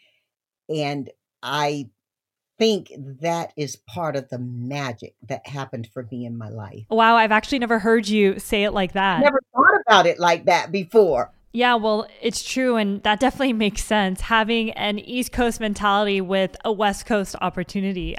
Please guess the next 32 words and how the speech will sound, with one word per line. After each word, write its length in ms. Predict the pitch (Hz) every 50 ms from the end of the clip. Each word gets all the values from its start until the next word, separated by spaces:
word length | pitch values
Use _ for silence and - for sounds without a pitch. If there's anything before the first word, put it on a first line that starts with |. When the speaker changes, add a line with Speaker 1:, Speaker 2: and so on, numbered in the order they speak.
| -
Speaker 2:
I, 320 | 170 165 165 170 165 170 -
I 60 | - 175
love 340 | 170 175 175 185 196 190 190
that. 340 | 170 160 170 - - - - - - - _ _ _ _ -
And 120 | 254 262
hearing 320 | 247 285 311 339 359 349
your 100 | 302 285
story, 580 | 226 - - - 214 196 190 185 180 180 180 - -
I 80 | -
think 200 | 202 - 320 320
what 140 | - 359 262
really 220 | 240 285 277 269 220
stands 280 | - - 240 226 220
out 180 | 226 220 220 -
to 120 | - 208
me 260 | 196 202 208 208 208
is 360 | - - 196 190 185 180 - - - - - - - _ _
how 160 | - 247 247
your 140 | 277 320 330
brother-in-law 720 | 262 - 240 226 220 220 214 208 208 202 196 196 190 185 190
really 260 | 208 254 269 294 285
encouraged 540 | 277 247 - - - - 247 240 247 214 175
you 140 | 185 196 196
to 80 | 185
go 200 | 170 - 196 196
for 320 | 190 - - - 202 190 180
it 120 | 180 - -
and 160 | - 190 185
start 300 | - - 208 190 196 202
your 80 | 196
own 160 | 190 180 175 165
business. 580 | 160 190 196 196 190 180 170 190 196 - -